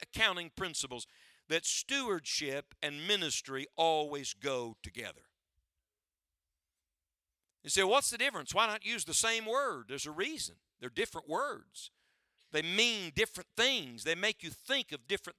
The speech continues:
things. Stewards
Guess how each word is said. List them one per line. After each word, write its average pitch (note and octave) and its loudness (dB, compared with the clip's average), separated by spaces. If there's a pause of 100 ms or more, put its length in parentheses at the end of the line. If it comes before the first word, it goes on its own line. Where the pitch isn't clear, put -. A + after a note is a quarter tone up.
things. D#3+ -6 (800)
Stewards G#3+ 0